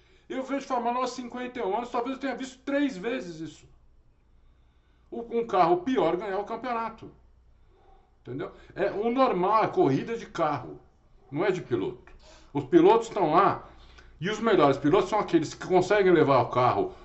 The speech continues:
mais tempo ao limite sem cometer erro. Esse é um melhor piloto. <coughs> Mas noventa por cento em qualquer categoria é o carro.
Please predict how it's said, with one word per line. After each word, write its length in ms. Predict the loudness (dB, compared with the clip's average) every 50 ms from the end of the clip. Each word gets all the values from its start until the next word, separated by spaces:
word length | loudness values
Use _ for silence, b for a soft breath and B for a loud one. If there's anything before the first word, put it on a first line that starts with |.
| B B B B B -4
mais 320 | 2 4 4 6 4 4
tempo 300 | 4 4 4 6 6 6
ao 80 | 6 8
limite 340 | 8 8 6 6 2 0 0
sem 160 | -2 -2 0
cometer 520 | 0 2 2 4 2 4 6 6 4 4 4
erro. 120 | 0 -2 -2
Esse 140 | -2 0 -2
é 40 |
um 160 | -2 -2 -4 -4
melhor 280 | -2 0 2 2 0 0
piloto. 280 | -2 -6 -8 -8 -10 -14 B B B B B B B B B B B B B B B 0
<coughs> 640 | 2 2 2 2 0 -2 -2 -2 -2 -2 -2 -6 -8 -12 -16 -20 -20 -20 -20 -20 -20 -20 -6 0
Mas 480 | 2 4 4 4 4 2 0 -4 -6
noventa 680 | -2 0 0 2 0 0 0 0 0 0 -2 -4 -6
por 180 | -4 -4 -6 -8
cento 460 | -6 -6 -4 -2 -2 -2 -4 -4 -4
em 100 | -4 -4
qualquer 420 | 0 2 2 2 2 2 -2 -2 -2
categoria 540 | -2 -4 -2 -2 -2 0 2 2 0 0 0
é 120 | -2 -2
o 60 | -2
carro. 520 | -2 -2 -2 -2 -2 -2 -4 -6 -10 -12